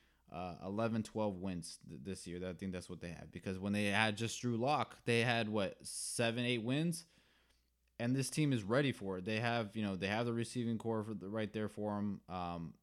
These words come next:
you know, minus Tim Patrick. I was, I hated to see Tim Patrick tear his A C L. Um, good running game, you know, with Williams and, um, what's the name from Wisconsin? Uh, I forget his name.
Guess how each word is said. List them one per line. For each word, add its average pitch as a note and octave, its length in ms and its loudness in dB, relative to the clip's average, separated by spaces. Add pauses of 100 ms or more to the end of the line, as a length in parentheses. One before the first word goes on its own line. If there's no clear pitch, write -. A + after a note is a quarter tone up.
you G#2 80 -8
know, F#2+ 80 -4
minus G#2 500 -2
Tim G2 180 -4
Patrick. F#2 440 -6
I F2+ 40 -6
was, D#2+ 100 -10 (120)
I F2 40 -8
hated F2+ 360 -6
to F2 80 -10
see F2+ 200 -10
Tim E2+ 180 -10
Patrick E2+ 380 -10 (200)
tear F2 120 -8
his E2+ 100 -8
A D#2+ 100 -10
C D#2+ 180 -12
L. D2+ 180 -14 (440)
Um, F2+ 380 -2
good B2+ 160 4
running C3 240 4
game, B2+ 460 2 (320)
you G#2+ 100 -4
know, G2+ 100 -2
with G2+ 200 0
Williams A#2 560 2
and, G2 280 0
um, F2 440 -2 (800)
what's G#2 180 -4
the G#2+ 60 -2
name F#2+ 160 0
from F#2+ 180 -2
Wisconsin? E2 640 -6 (320)
Uh, G1+ 1120 -12
I F2 80 -10
forget D#2 160 -10
his - 140 -14
name. - 140 -18